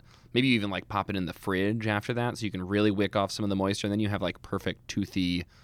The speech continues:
brown rice. But you could also leave it a little softer, kind of more like a, a white rice, like, almost like a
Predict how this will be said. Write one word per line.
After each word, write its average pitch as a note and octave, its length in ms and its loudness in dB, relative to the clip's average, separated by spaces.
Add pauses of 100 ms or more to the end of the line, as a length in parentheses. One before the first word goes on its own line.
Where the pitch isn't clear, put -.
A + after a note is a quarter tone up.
(500)
brown F2+ 280 2
rice. F#2+ 280 2
But - 180 0
you C3 120 2
could A2 140 2
also F#3 320 4
leave F#2+ 300 0
it F2+ 220 0 (520)
a C3 40 2
little C3 220 8 (380)
softer, G#2 720 4
kind A#2 140 2
of G2 80 -2
more G#2+ 380 4
like F#2 320 0
a, E2+ 240 -4 (220)
a G2 80 2
white F#2 380 0
rice, F2+ 460 -2
like, G2+ 140 0
almost G2 220 0
like F2+ 120 -6
a F2+ 100 -8